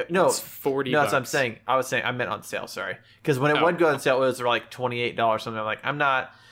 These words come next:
Speaker 2: Yeah.
Speaker 1: I'm like, "It's not, <sighs> I don't really wanna get it." And then finally, it will, like, it would drop down to twenty-three ninety-nine or something like
Speaker 2: Yeah.
Speaker 1: that. And I was like, "It's still not where the price point I want," 'cause I wanted to pay less than twenty bucks for it 'cause I feel like it wasn't,
Speaker 2: Yeah.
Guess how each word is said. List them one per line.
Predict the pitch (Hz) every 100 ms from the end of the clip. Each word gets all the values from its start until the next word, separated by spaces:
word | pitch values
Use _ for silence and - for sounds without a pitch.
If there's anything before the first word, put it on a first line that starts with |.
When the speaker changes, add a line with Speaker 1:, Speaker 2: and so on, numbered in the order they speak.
| -
Speaker 2:
Yeah. | 113 107 -
Speaker 1:
I'm | 127
like, | 123
"It's | - -
not, | 139 139 135 135 131 123 - -
<sighs> | - 110
I |
don't | 131 143
really | 143
wanna | 139 131
get | - - 123
it." | 123 120 120
And | 117
then | 117 110
finally, | - 143 156 156 147 135
it | 123 117
will, | 123
like, | 107 -
it | 131
would | -
drop | 135 131
down | 131 120
to |
twenty-three | - - 123 120 117 110 113 110 113 110
ninety-nine | 110 113 110 107 107
or | 107
something | 110 95
like | 120
Speaker 2:
Yeah. | 104
Speaker 1:
that. | 104
And | -
I | 131
was | 127
like, | 117 - - - - -
"It's | 127 -
still | - 165 190
not | 185 147
where | 151 151
the | 135
price | 127 123 127
point | - 143
I |
want," | 139 139 127
'cause | 131 123
I |
wanted | 123 143
to | 135
pay | 127
less | 117 117 -
than | 117
twenty | 127 113
bucks | 110 107 -
for | 120 123
it | 123
'cause | -
I | 117
feel | - 120
like | 113
it | 107
wasn't, | 110 117
Speaker 2:
Yeah. | 110